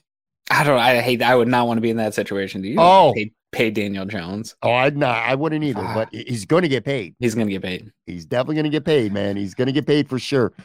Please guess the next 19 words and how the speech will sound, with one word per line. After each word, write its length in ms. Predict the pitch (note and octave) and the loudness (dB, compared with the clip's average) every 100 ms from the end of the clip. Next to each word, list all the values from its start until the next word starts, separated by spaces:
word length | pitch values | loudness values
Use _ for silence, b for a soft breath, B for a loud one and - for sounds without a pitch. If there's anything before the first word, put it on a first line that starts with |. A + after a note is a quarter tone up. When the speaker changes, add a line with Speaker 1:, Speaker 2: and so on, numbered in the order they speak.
| B B _ _ - | B B _ _ -6
Speaker 2:
Uh, 80 | - - | -4 2
here's 240 | F3 B3+ | 4 4
a 40 | C4+ | 4
guy 240 | G#3+ F#3+ | 4 4
who 120 | D#3 | 4
I 120 | D3+ | 4
found 580 | C#3+ - C#3+ C3+ C3 A#2+ - _ _ _ _ _ | 2 0 2 2 0 -6 -14 _ _ _ _ _
interesting 460 | C#3+ C#3 C3 - C3 | -2 -2 -4 -4 -2
that 140 | A2+ | 0
wasn't 340 | A2+ C3 A#2 G#2+ | 2 0 0 -4
tagged, 300 | B2+ A#2 A2+ | 0 0 0
although 200 | A2+ C3 | 0 0
it's 80 | A#2+ | 2
not 120 | B2+ | -2
a 40 | |
surprise 420 | A2 - C3+ B2+ - | -2 -4 0 0 -2
'cause 120 | A2 | -8
they 80 | G2+ | -8
tagged, 400 | - A#2 G#2 | -4 -2 -2